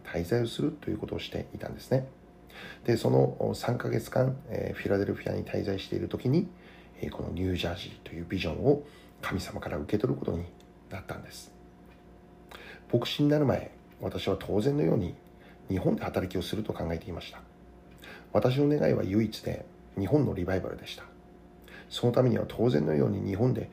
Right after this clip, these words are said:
福音宣教の働きをすることであると考えていたんですよね。しかし神様の導きを祈り求めている中で、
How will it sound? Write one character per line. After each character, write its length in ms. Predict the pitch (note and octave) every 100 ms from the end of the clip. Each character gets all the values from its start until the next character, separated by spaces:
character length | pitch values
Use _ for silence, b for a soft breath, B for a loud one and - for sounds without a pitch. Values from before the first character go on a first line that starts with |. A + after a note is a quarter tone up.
| B
福 240 | - - A#2+
音 100 | B2
宣 160 | C#3+
教 140 | C3+ -
の 60 |
働 240 | - - F#2
き 40 |
を 60 | -
す 160 | -
る 80 | A2
こ 100 | -
と 60 | -
で 80 | F#2+
あ 60 |
る 80 | G#2+
と 100 | -
考 200 | - -
え 80 | A#2
て 120 | E2
い 20 |
た 120 | F2
ん 40 | F2+
で 80 | F2+
す 120 | -
よ 80 | -
ね。 100 | - - - - - - B B B
し 100 | -
か 80 | -
し 80 | -
神 220 | - C3
様 180 | B2+ G2
の 80 | F#2
導 320 | F#2 - F#2+
き 100 | -
を 100 | A2+ -
祈 160 | G2+ F#2
り 120 | F#2+
求 160 | F#2+
め 120 | F#2 -
て 80 |
い 60 | F2+
る 60 | F2+
中 200 | E2+ F2
で、 240 | F2+